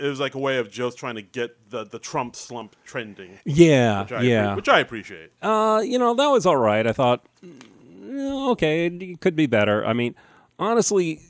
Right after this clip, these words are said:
Speaker 2: you know, usually now when I watch Update, I, I'm, I'm, like, kinda half pay attention to Joe's and I wait for Che to
Speaker 1: <laughs>
Speaker 2: say something, 'cause I know, like, Che's stuff is gonna be more creative and,
Speaker 1: Right.
Speaker 2: and original.
Speaker 1: Jost is the foreplay.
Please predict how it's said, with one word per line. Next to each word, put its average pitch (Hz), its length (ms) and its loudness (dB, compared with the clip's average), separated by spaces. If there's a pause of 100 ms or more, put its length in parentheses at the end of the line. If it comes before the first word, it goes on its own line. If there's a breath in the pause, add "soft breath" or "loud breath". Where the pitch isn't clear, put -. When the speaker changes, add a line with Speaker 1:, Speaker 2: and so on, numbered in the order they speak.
(140)
Speaker 2:
you 165 240 2
know, 135 80 4
usually 135 880 0
now 117 280 0
when 110 100 -2
I 104 80 0
watch 101 480 -4
Update, 98 360 -6
I, 95 240 -8
I'm, 98 400 -8
I'm, 101 520 -8
like, 110 220 -6
kinda 120 200 -6
half 110 320 -2
pay 101 120 -2
attention 104 420 -2
to - 0 -
Joe's 113 300 4
and 117 80 6
I 101 60 4
wait 127 280 2
for 117 100 2
Che 135 320 4
to 107 160 6
Speaker 1:
<laughs> 214 400 8
Speaker 2:
say 135 140 10
something, 175 240 4
'cause 226 100 6
I 233 100 8
know, 240 560 8
like, 214 280 0
Che's 214 240 2
stuff 180 200 2
is 208 100 -12
gonna 170 160 0
be 175 120 0
more 165 220 4
creative 143 560 4
and, 113 300 0
Speaker 1:
Right. - 120 -20
Speaker 2:
and 123 140 2
original. 104 580 4 (200)
Speaker 1:
Jost 160 340 4
is 139 100 -6
the 127 80 -10
foreplay. 113 800 -2